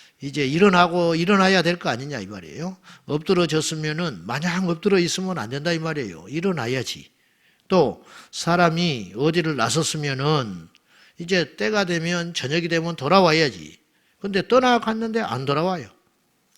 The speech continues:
이 예루살렘 백성이 나를 떠나는 거, 인간이니까 다 충분히 주님 이해하신다니까요. 범죄하는 거, 의인은 없나니 하나도 없다. 이미 하나님도 아셔요. 우리가 부족하다는 거, 우리가 약하다는 거,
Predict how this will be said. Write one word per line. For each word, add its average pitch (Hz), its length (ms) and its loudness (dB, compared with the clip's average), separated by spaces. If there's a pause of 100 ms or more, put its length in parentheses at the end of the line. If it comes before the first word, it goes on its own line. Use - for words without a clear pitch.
(420)
이 196 260 2
예루살렘 175 520 4
백성이 151 640 -4 (200)
나를 156 400 2
떠나는 202 640 0
거, 143 280 -4 (320)
인간이니까 180 840 0
다 - 320 -6
충분히 214 460 -4
주님 170 260 -4
이해하신다니까요. 170 920 -2 (500)
범죄하는 170 640 0
거, 131 180 -6
의인은 196 380 4
없나니 190 320 2
하나도 185 340 2
없다. 165 440 0 (480)
이미 190 280 -2
하나님도 196 500 2
아셔요. 143 540 2 (340)
우리가 165 300 0
부족하다는 165 720 0
거, 98 200 -14 (360)
우리가 160 420 0
약하다는 165 560 -2
거, 110 240 -10